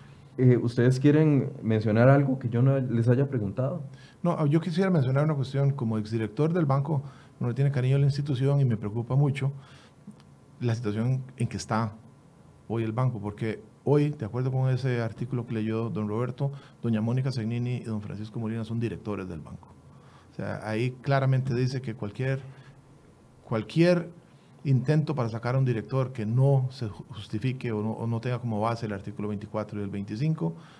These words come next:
Speaker 2: es nulo, y que los nombramientos que se hagan para sustituir a esos directores son nulos. Eso es una situación sumamente grave para el banco.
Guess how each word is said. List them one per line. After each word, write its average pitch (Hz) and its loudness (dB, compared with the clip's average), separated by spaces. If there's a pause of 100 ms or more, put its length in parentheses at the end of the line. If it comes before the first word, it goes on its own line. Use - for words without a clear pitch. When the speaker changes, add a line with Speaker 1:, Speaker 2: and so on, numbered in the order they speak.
(120)
Speaker 2:
es 113 -2
nulo, 98 0
y 95 -6
que 110 -4
los 104 -2
nombramientos 123 0
que 123 -6
se 123 -4
hagan 131 2 (320)
para 113 -4
sustituir - -4
a 127 0
esos 120 -2
directores 127 -2 (180)
son 110 -4
nulos. 101 -6 (360)
Eso 135 0 (500)
es 117 -4
una 127 2
situación 123 -2
sumamente 135 2
grave 117 2
para 101 -4
el 80 -8
banco. 101 -8